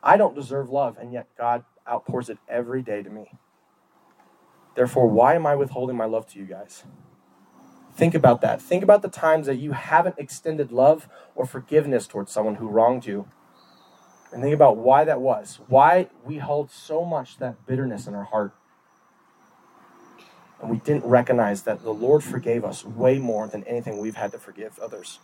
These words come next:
Should that not motivate us to want to show that? Especially to a non-believer who wrongs you, who says something, who mocks you, whatever it might be,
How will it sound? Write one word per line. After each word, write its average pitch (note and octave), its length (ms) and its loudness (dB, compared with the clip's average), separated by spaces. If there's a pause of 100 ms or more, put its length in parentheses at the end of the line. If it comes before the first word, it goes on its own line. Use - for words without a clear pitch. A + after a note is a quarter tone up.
(1120)
Should - 220 -2
that C#3+ 140 8
not C3 280 2
motivate D3+ 420 0
us E3+ 340 2
to - 100 -10
want B2 200 0
to - 40 -8
show A#2+ 340 0
that? D#3 240 -2 (680)
Especially G#3 520 0
to G3+ 140 -2
a E3+ 60 2
non-believer D#3+ 880 -4 (960)
who G#3 120 0
wrongs F3+ 480 8
you, G#3 80 -8
who F#3+ 120 -4
says F#3+ 300 0
something, F#3 240 -6
who F#3 100 -2
mocks D3+ 440 0
you, G#3 100 -4
whatever F#3+ 460 4
it G3+ 80 0
might F3 260 -2
be, F#3+ 300 -6